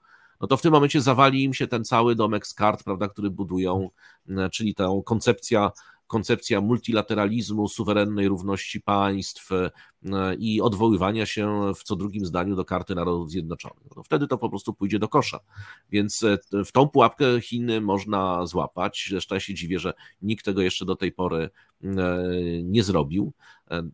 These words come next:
z ca-, całą pewnością będzie to dużo bardziej skuteczne przeciwko Chinom niż jakieś takie właśnie potrząsanie szabelką, wysyłanie, wysyłanie okrętów, które się tam będą zderzały nam,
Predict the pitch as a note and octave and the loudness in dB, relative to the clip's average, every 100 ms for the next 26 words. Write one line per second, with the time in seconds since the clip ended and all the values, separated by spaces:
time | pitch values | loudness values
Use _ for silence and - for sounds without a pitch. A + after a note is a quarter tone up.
0 | E2+ - G#2+ - D3+ E3 B2 A2+ C#3+ C#3 | -12 -10 -8 6 6 8 4 2 0 0
1 | A#2+ A#2+ B2 G#2+ B2+ A#2+ A#2+ A#2+ A#2 - | 0 0 -2 -2 0 2 0 0 -4 -4
2 | B2+ C3+ - G#2 - A#2 - G2 A2 A#2 | -4 -4 -4 -8 -10 -8 -6 -4 -4 -4
3 | A#2 G#2+ A2+ G2 A2 G2+ G#2 A2 G2+ G#2 | -4 -4 -4 -6 -6 -6 -6 -4 -4 -4
4 | G#2 - G2 G#2+ F#2+ G#2 G#2 - E2+ F#2+ | -6 -8 -6 -6 -4 -4 -4 -4 -4 -4
5 | - G#2+ F#2 - G2 F#2+ G2 F#2 - - | -4 -6 -6 -4 -2 -2 -2 -6 -8 -16
6 | - _ F2 A2 A#2 A2 G2+ G2+ F#2 F2+ | -20 _ -8 -4 2 2 2 0 -2 -2
7 | F2+ F2+ G#2 - A2 F#2 - F2+ - - | -2 -2 -2 0 0 0 -4 -6 -8 -10
8 | G2 F#2 - F2 F2+ G2 F2 F2+ F2 E2+ | -6 -6 -4 -4 -4 -4 -2 -2 0 0
9 | F2 F2 E2+ | 0 -4 -8